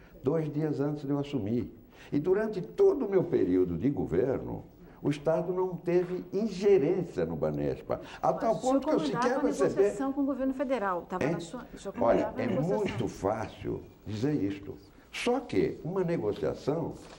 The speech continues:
Speaker 1: exige dualidade de vontades.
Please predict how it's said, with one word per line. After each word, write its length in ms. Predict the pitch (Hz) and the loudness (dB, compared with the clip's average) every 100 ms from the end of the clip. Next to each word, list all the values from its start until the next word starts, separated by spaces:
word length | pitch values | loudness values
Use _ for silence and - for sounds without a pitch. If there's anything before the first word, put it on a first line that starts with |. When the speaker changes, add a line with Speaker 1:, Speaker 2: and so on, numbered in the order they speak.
| - - | -20 4
Speaker 1:
exige 800 | 185 175 - 202 226 87 82 135 - - - - - - - 127 | 6 6 2 0 0 0 -2 -4 -8 -20 -20 -20 -20 -20 -14 -2
dualidade 580 | 160 196 185 190 190 | 0 0 2 2 2
de 80 | 190 | -2
vontades. 680 | 226 254 254 185 208 - | 0 0 0 0 -2 -4